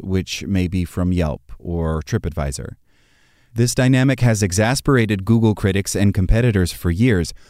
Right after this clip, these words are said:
One of those aggrieved competitors, Yelp, initiated the case in Turkey by lodging a complaint with the country's competition authority. Google argues that its local search results are designed to be maximally helpful for users,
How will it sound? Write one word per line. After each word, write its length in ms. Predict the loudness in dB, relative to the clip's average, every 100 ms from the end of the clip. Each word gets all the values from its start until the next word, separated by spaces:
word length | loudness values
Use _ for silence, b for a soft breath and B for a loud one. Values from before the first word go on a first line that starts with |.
| b
One 180 | -2 0
of 140 | 2 2
those 200 | 2 2
aggrieved 400 | 2 2 0 0
competitors, 720 | 2 4 4 2 2 0 2
Yelp, 460 | 2 4 2 0 -8 B -8
initiated 640 | 2 4 4 0 2 2 0
the 80 | 0
case 260 | 0 2
in 80 | -2
Turkey 340 | 0 0 0
by 140 | 2 2
lodging 460 | 4 2 2 2
a 40 | 0
complaint 480 | -2 -2 0 0 0
with 140 | -2
the 80 | -2
country's 380 | 0 0 -2 -2
competition 580 | -4 -2 -2 -2 0
authority. 580 | -2 -2 -4 -4 -8 -14 -18 b b b -2
Google 320 | 0 2 2
argues 500 | 2 2 2 2 0
that 260 | -2 -2 0
its 200 | 0 -4
local 540 | -2 2 2 2 0
search 340 | 2 0 0 0
results 440 | 0 2 0 0
are 80 | 0
designed 640 | 0 0 0 2 0 -4
to 140 | -6 -2
be 180 | 0 0
maximally 720 | 0 0 -2 0 2 2 0
helpful 400 | 0 -2 -2 -6
for 220 | -6 -8
users, 640 | -6 -8 -8 -10 -12 -14